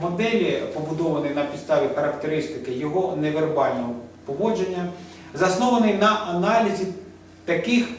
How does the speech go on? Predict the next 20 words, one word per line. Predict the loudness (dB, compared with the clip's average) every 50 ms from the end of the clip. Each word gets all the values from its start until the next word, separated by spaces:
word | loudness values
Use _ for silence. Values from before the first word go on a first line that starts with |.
| -14 -18 -6 0
компонентів, | 0 2 2 2 0 0 0 2 0 0 0 -2 -4 -2 2 4
як | 4 4 4 2 -2 -6 -10 -10 -8
міміка, | -6 -4 -4 -2 -2 -2 -2 -2 0 0 -2 -2 -4 -8 -12 -14 -12 -10
жест. | -6 -2 2 2 2 2 0 -2 -6 -8 -6
З | -4
цією | 0 2 4 4 6 6 6 4
метою | 4 2 0 0 2 4 4 4 4 4 2 -2 -4 -2
розроблені | 0 0 2 4 4 4 4 4 2 0 0 0 0 -2 -2 -4 -4 -8 -12 -12 -8
математичні | 0 2 2 2 2 2 2 2 0 0 0 0 -2 -2 -2 -4 -4
моделі | -4 -4 0 2 2 2 4 2
профілю, | 0 0 0 0 0 0 -2 -4 -2 -2 -2 -2 -2 -4 -8 -10 -14 -18 -20 -20 -10 0 4
е, | 6 6 6 6
стану | 4 2 2 0 2 0 0 -2
людини | -2 -4 -4 -4 -4 -4
в | -4 -4
процесі | -4 -4 -4 -2 -2 -2 -2 -2 -4 -4
діяльності | -2 0 2 4 4 2 2 0 -2 -4 -6 -8 -8 -6 -6
і | -4
методика | -4 -2 -4 -4 -2 -2 -2 0 0 -2 -2 -2 -4
складання | -4 -4 -6 -6 -6 -4 -2 -2 0 0 -2 -2 -4 -6